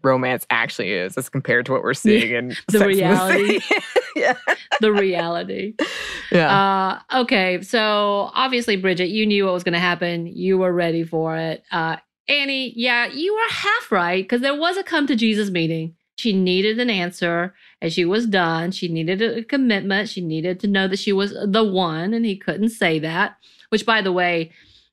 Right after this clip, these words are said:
Speaker 2: future episodes will have a throwback to that.
Speaker 1: Ooh,
Speaker 2: But
Speaker 1: okay.
Speaker 2: yeah, so congratulations. I'm gonna give you a C 'cause I don't have an actual marker as to grade you,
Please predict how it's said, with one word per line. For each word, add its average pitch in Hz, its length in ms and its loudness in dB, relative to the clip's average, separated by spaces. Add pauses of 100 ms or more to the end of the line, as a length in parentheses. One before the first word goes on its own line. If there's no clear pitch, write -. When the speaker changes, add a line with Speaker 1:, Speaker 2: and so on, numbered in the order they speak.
(360)
Speaker 2:
future 226 220 4
episodes 180 440 -2
will 185 160 2
have 175 140 0
a 165 40 -2
throwback 165 440 -2
to 170 80 -6
that. - 300 -12 (160)
Speaker 1:
Ooh, 147 360 4
Speaker 2:
But - 160 8
Speaker 1:
okay. 123 220 4
Speaker 2:
yeah, 156 360 2
so 180 600 0
congratulations. 202 800 2
I'm 185 280 2
gonna 196 240 2
give 185 200 2
you 202 160 2
a 220 80 2
C 220 680 -2
'cause 190 120 0
I 185 220 0
don't 190 240 0
have 180 160 -2
an 180 80 -4
actual 180 420 -2
marker 214 800 0
as 185 280 -2
to 180 460 0
grade 180 360 0
you, 254 320 -4